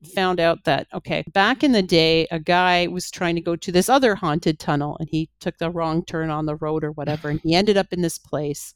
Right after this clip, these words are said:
and he had some strange experiences about it. And he started writing about it on the internet. And then he gave directions and it was a completely different place. But people started having experiences there. And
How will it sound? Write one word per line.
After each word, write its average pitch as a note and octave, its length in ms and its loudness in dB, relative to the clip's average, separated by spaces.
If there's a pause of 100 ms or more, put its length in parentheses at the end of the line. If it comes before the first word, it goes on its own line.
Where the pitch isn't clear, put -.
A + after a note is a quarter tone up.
and E3 360 2
he E3+ 160 0
had F#3 220 -2
some F3 140 2
strange A3+ 460 0
experiences F3 640 -6
about D#3 280 -2
it. D#3 100 -4
And D#3 60 -10
he D#3 60 -6
started F3 400 -4
writing D3+ 400 -2
about C#3+ 220 -6
it C#3+ 100 -8
on C#3+ 160 -6
the C#3 100 -6
internet. B2+ 440 -12 (160)
And G3 160 4
then B3+ 100 6
he C4+ 100 8
gave C#4 260 4
directions C4+ 720 -2
and F#3+ 100 0
it - 80 -6
was - 300 -10
a - 120 -20
completely B3 360 -8
different G#3+ 420 -2
place. - 460 -4 (180)
But A#3 160 -4
people D#4+ 320 2
started C4 400 0
having F3+ 360 -2
experiences C4+ 960 -2
there. - 300 -8 (180)
And G#3+ 100 2